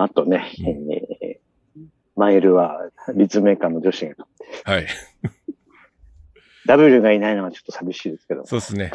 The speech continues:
Speaker 2: あの、ダブルが、あの、結局取れそうで取れないっていうのをずっと続いてるんですよね。
Speaker 1: <laughs> そうなんですよ、最近ね。
Speaker 2: で、
Speaker 1: 女子。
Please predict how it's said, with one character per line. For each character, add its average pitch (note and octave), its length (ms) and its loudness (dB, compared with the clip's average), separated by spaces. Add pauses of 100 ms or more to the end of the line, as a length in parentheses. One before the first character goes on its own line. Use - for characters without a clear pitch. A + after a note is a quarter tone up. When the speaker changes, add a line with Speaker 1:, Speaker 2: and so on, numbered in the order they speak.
(120)
Speaker 2:
あ A2+ 160 -2
の、 G#2+ 560 -2 (320)
ダ C#3+ 260 2
ブ G#3 140 2
ル D3 160 2
が、 A#2 380 2 (220)
あ G#2 120 -8
の、 E2+ 760 -10 (800)
結 F#3+ 220 -2
局 A3+ 400 -2
取 F#3 280 2
れ A3+ 60 4
そ A#3+ 240 0
う A3 40 0
で C#3+ 100 0
取 C#3 200 0
れ F#3 60 4
な F3 100 2
い A#2 60 2
っ - 20 -4
て - 120 -10
い - 20 -4
う F2+ 40 -4
の E2+ 60 -8
を - 20 -12
ず F#2 100 -8
っ - 20 -14
と - 100 -12
続 - 120 -12 (100)
い A#2+ 40 -6
て A2 80 -6
る G#2+ 80 -10
ん - 40 -10
で F#2 40 -6
す - 140 -16
よ G2 60 -16
ね。 F#2+ 40 -14 (180)
Speaker 1:
<laughs> - 140 -16
そ - 200 2
う A2 40 4
な G2 120 -2
ん - 20 -14
で - 140 -12
す - 120 -14
よ、 E2 60 -10
最 D#2 200 -4
近 - 220 -16
ね。 F2+ 200 -8 (100)
Speaker 2:
で、 A#2 500 2
Speaker 1:
女 A#2+ 100 4
子。 - 160 -14